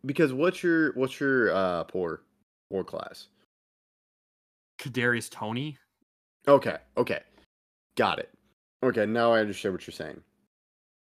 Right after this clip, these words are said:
Speaker 1: Um, yeah, Kadarius Toney.
Speaker 2: There, there's a, there's a,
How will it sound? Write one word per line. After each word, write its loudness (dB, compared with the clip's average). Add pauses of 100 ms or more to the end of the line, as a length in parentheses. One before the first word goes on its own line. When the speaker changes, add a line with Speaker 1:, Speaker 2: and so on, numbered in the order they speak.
(380)
Speaker 1:
Um, -4
yeah, -2
Kadarius -2
Toney. -6 (1000)
Speaker 2:
There, 2
there's 2
a, 2
there's 2
a, 0